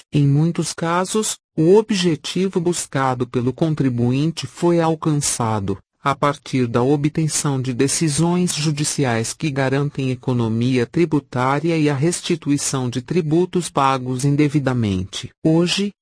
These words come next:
muitas ações e decisões judiciais funcionam como ampliação dos benefícios já assegurados expressamente pela legislação.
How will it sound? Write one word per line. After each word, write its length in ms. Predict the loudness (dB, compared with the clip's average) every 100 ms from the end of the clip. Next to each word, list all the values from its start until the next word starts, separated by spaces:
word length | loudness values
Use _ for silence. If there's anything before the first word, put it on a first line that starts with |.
| _
muitas 520 | 2 4 2 0 0
ações 460 | -2 -2 -2 -2 -2
e 60 |
decisões 760 | -2 -2 0 -2 0 0 0 -2
judiciais 880 | -2 -2 -2 -2 -2 0 0 -2 -2
funcionam 680 | -2 -2 -2 -2 0 -2 -4
como 340 | -2 0 0
ampliação 760 | -2 -2 0 0 -2 -4 -4
dos 200 | -2 -4
benefícios 960 | -2 -2 -2 -4 -2 -2 -2 -4 -4 -2
já 240 | -2 0
assegurados 800 | -2 -2 -2 0 2 0 0 -2
expressamente 1000 | -2 -4 -2 -2 -2 -2 0 0 0 0
pela 280 | 0 2 2
legislação. 920 | 2 2 0 0 0 0 -2 -2 -2